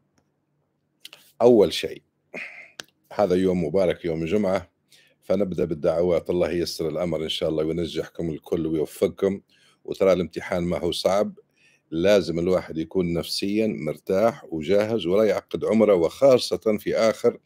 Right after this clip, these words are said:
الفترة. زين، لازم نعرف دائما أن النجاح لا يأتي من الفراغ. هذه ال-، الأيام المعجزات والأشياء هاي انتهى وقتها. لازم الواحد يدرس ويجهز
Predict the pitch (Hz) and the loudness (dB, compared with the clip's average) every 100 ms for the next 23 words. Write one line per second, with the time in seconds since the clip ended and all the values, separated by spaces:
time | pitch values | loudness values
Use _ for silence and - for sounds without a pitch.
0 | _ _ - 85 - 113 95 71 - _ | _ _ -8 -8 -2 -2 0 -4 -6 _
1 | _ _ _ _ _ _ _ - 78 64 | _ _ _ _ _ _ _ -4 -4 -4
2 | _ _ _ _ _ _ _ _ - 101 | _ _ _ _ _ _ _ _ -2 2
3 | 107 98 104 92 87 - 87 101 87 80 | 4 2 2 2 0 0 2 4 2 -4
4 | 73 95 90 90 82 95 - 92 92 - | -4 -2 0 0 0 0 0 2 2 0
5 | 87 85 76 80 76 - _ _ _ _ | -4 -4 -2 -2 -2 -4 _ _ _ _
6 | _ _ 127 117 101 95 57 85 85 - | _ _ 0 2 2 0 -2 -2 -2 -2
7 | 98 110 104 98 87 90 95 101 98 95 | 4 4 4 2 0 -2 0 0 0 -2
8 | 87 110 98 101 90 - 95 90 90 80 | 0 2 4 4 2 0 0 2 2 0
9 | - 85 - _ _ - _ - 92 113 | -4 -8 -8 _ _ -20 _ -2 6 8
10 | 92 82 92 98 78 85 110 123 92 - | 8 4 2 2 2 0 2 4 2 0
11 | 90 85 82 113 107 139 139 - | -2 -2 2 2 4 0 0 -6